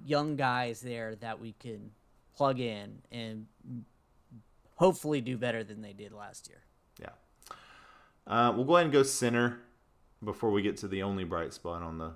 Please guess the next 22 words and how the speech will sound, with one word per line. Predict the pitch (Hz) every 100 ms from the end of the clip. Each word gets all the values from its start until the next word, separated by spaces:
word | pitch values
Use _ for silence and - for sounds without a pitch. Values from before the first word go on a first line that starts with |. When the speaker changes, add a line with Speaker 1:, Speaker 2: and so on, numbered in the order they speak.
| -
Speaker 2:
line. | 92 82 82 80
So | - 98
center, | - 135 143 127
Matt | 113 113 -
Paradis | 120 113 104 104 -
comes | 110 101
back | 92 98 98
again. | 101 90 87 87 82 - _ _ _ -
Um, | 92 92 90
Sam | - 170 175
Tecklenburg | 165 143 139 135 123 127 123
is | 123 117
in | 120 123
there, | 120 120 120
and | 107
then | 139
they've | 190 -
got | - -
Pat | 127 127
Elflein | 92 107 - 107 110 80
listed | 98 104 - 101
as | 95 -